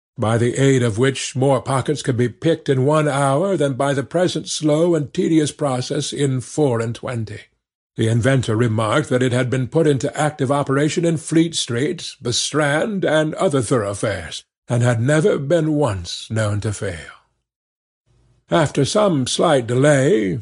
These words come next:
occasioned by the various members of the section buttoning their pockets,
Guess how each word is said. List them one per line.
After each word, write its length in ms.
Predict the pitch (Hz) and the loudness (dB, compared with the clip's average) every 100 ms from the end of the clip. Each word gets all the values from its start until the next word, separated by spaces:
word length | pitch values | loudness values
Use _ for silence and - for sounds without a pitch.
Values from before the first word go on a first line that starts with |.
| - | -8
occasioned 540 | 110 - 131 127 113 | -6 2 2 2 0
by 160 | 120 123 | 0 0
the 80 | 113 | 0
various 440 | 135 143 139 123 | 2 2 2 -2
members 440 | 120 139 147 165 | -4 -2 -2 -2
of 80 | 127 | -2
the 100 | 117 | -2
section 460 | - 147 - 135 107 | -2 -2 0 -2 -2
buttoning 580 | 101 123 - 135 113 107 | -2 0 0 0 -2 -2
their 220 | 104 104 | -4 -4
pockets, 560 | 160 139 202 196 - | -4 -2 -2 -4 -8